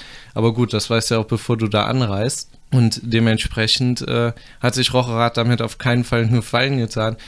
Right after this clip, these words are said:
dass sie sich immer mehr dem Spielstil von Haute-Fagnes angepasst haben. Und Haute-Fagnes nutzt das dann eben so aus, wie sie es können, machen ihre Tore. Und, äh,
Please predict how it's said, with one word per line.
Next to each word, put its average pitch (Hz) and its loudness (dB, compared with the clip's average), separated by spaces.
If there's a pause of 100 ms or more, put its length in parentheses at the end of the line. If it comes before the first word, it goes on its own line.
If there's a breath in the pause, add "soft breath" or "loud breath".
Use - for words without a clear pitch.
(120)
dass 117 0
sie 120 0
sich 117 0
immer 120 0
mehr 117 2
dem 113 0
Spielstil 127 0
von 113 0
Haute-Fagnes 120 0
angepasst 110 -2
haben. 117 0 (340 loud breath)
Und 117 2
Haute-Fagnes 113 0
nutzt 123 0
das 117 0
dann 117 0
eben 120 2
so 110 2
aus, 113 -2
wie 117 2
sie 107 2
es - -4
können, 113 -2 (300 loud breath)
machen 117 0
ihre 110 -2
Tore. 117 0 (380 loud breath)
Und, 117 0
äh, 107 2